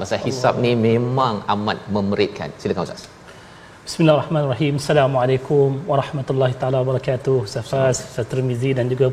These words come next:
Speaker 2: Puan Azalina yang bersama-sama dalam sesi ulang kaji kita bermula daripada muka surat lima ratus lapan puluh sembilan. Kita berhadapan dengan surah yang mana disebutkan oleh baginda Nabi sallallahu alaihi wasallam, salah satu daripada tiga surah yang siapa yang ingin melihat kiamat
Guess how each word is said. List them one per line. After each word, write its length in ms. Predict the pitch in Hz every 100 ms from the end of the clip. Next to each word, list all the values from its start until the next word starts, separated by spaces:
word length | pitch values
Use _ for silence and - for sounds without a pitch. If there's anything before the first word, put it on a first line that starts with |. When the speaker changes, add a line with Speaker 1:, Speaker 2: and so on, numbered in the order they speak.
| 131
Speaker 2:
Puan 140 | 131
Azalina 380 | 131 143 165 160 160 - - - - -
yang 100 | 120
bersama-sama 520 | - 139 123 139 139 135
dalam 180 | 131 127 143
sesi 160 | 147 147
ulang 160 | 143 139
kaji 220 | 135 135 131
kita 140 | 139 131
bermula 240 | 131 139 135
daripada 300 | 127 131 127 131
muka 160 | 127 127
surat 240 | - 131 -
lima 120 | 139 131
ratus 280 | 127 127 -
lapan 200 | - 117
puluh 140 | - 131
sembilan. 320 | 160 147 139 117 - - - - - - - -
Kita 140 | 190 214
berhadapan 420 | 214 208 214 240 214
dengan 180 | 190 180 -
surah 300 | 196 202 202 - - - 175
yang 80 | 165
mana 160 | 170 156
disebutkan 360 | 160 190 185 165 165
oleh 120 | 156
baginda 260 | 147 160 160
Nabi 140 | 156 165 151
sallallahu 440 | 147 143 156 - 139
alaihi 200 | 151 147
wasallam, 500 | 147 - 165 170 170 175 -
salah 180 | 156 147
satu 200 | 151 170
daripada 300 | 151 147 151 131
tiga 160 | 151 156
surah 240 | - 175 143 156
yang 80 | 143 -
siapa 280 | 175 - 180
yang 160 | 151 156 226
ingin 200 | 269 254 202
melihat 320 | 185 135 139 - - - - - -
kiamat 340 | 185 180 180